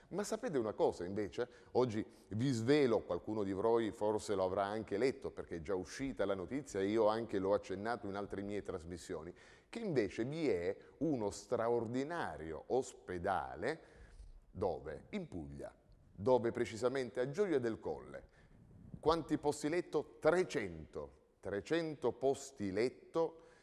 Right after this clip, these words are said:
con circa però una decina di ammalati.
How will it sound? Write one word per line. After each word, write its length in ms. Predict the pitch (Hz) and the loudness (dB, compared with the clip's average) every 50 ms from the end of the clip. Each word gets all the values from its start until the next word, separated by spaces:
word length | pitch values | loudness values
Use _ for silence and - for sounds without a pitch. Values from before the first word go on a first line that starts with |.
| _ _ _ _ | _ _ _ _
con 600 | - - 139 131 120 107 101 98 98 95 95 90 87 - - _ _ _ _ _ _ | 0 4 4 4 4 2 -2 -2 -4 -2 -4 -4 -6 -10 -20 _ _ _ _ _ _
circa 580 | - - 143 151 139 135 135 - - 156 147 | -8 -4 -4 -4 -4 -6 -8 -2 2 2 2
però 1120 | 147 - - - - - 113 113 107 107 113 120 - - - - - - - - - _ _ - | 2 2 -12 -8 0 4 6 8 8 8 6 4 0 -6 -20 -20 -20 -20 -20 -20 -20 _ _ -2
una 520 | 165 190 175 131 98 82 76 73 62 - | 0 0 2 0 -2 -2 -6 -10 -12 -14
decina 840 | - 71 85 95 107 135 135 135 - - 139 143 139 147 147 156 147 - - | -14 -10 -6 0 0 0 0 0 -4 -8 -8 -6 -6 -6 -6 -6 -6 -8 -10
di 260 | - 95 104 117 131 | -8 -4 0 2 4
ammalati. 800 | 123 113 104 95 90 87 80 73 69 65 64 - - 87 76 - | 4 2 2 -2 -6 -6 -6 -6 -8 -10 -12 -14 -14 -14 -14 -16